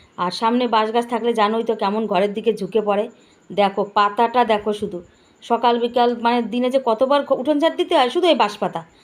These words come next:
আর কিচ্ছু না, কোনো গাছগাছালি না। তা দেখো কি হয়েছে, আমি আর কত দূরে যাবো, তা এরকম করে রাখি, সময় সময় আবার মানে আগুন ধরিয়ে দিই। হ্যাঁ, তা বাঁশ পাতা তো পুড়তে পুড়তে অনেক দিন চলে যায়, ভয় করে আবার কোথাও ধরে যায় কিনা,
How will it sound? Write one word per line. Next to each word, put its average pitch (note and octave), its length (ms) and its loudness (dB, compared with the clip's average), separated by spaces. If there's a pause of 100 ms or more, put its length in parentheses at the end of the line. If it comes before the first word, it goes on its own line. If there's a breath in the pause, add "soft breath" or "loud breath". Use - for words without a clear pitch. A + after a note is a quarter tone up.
(140 soft breath)
আর A3+ 180 2
কিচ্ছু F#4+ 340 0
না, E3+ 120 -2 (180)
কোনো D4 180 0
গাছগাছালি G#3 540 0
না। D#3+ 120 -12 (540 soft breath)
তা G3 120 -6
দেখো G3+ 260 -2 (100)
কি C#4 180 -4
হয়েছে, G#3+ 340 2
আমি G#3 240 0
আর A3 180 2
কত G#3 160 2
দূরে C4+ 240 4
যাবো, A#3 200 2 (100)
তা A#3+ 100 -4
এরকম G#3+ 360 0
করে A3+ 200 0
রাখি, G#3 300 0 (400 soft breath)
সময় A3 260 -2
সময় A#3+ 200 -2
আবার A#3 180 2 (120)
মানে G#3+ 220 -2 (180)
আগুন A#3+ 300 0
ধরিয়ে C4 280 6
দিই। C4 220 -4 (640 soft breath)
হ্যাঁ, D4+ 260 -6
তা - 120 -8
বাঁশ F#3 240 0
পাতা B3+ 200 -4
তো G#4 160 -2
পুড়তে A#3+ 300 -6
পুড়তে B3+ 220 -2
অনেক A3+ 200 0
দিন C#4 120 -4 (100)
চলে A#3+ 180 4
যায়, C4 200 0
ভয় G3+ 220 -2
করে A3+ 240 0
আবার G#3+ 160 2 (420 loud breath)
কোথাও G#3+ 240 0
ধরে F#3+ 260 -4
যায় G#3 220 2
কিনা, G3+ 200 -4